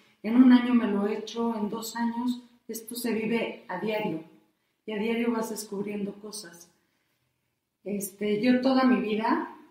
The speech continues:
eh, he buscado, eh, superarme y ser mejor. Entonces,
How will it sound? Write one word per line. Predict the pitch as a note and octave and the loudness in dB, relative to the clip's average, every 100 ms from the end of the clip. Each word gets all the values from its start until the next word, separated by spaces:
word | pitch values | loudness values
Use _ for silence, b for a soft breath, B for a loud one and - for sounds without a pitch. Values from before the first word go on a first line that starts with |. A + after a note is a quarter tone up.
| _ _ _ - | _ _ _ -10
eh, | F3 E3 D#3 - - - _ _ _ | -6 -4 -6 -8 -14 -20 _ _ _
he | - G3+ | -10 -6
buscado, | G#3 G3+ - F#3+ E3+ G3 - - - _ | -6 -6 -6 -6 -4 -4 -4 -10 -14 _
eh, | F3 E3+ E3 | -18 -16 -16
superarme | - D#3 F3+ F3+ F#3+ F#3+ G#3+ D4+ D#4 | -18 -16 -8 -6 -4 -6 -8 -8 -8
y | F3 | -10
ser | - G#3 | -8 -4
mejor. | G#3 G3+ G3+ A3 - F#3+ | -4 -4 -8 -8 -8 -10
Entonces, | F3+ G3 F#3+ F#3+ - | -12 -12 -12 -14 -18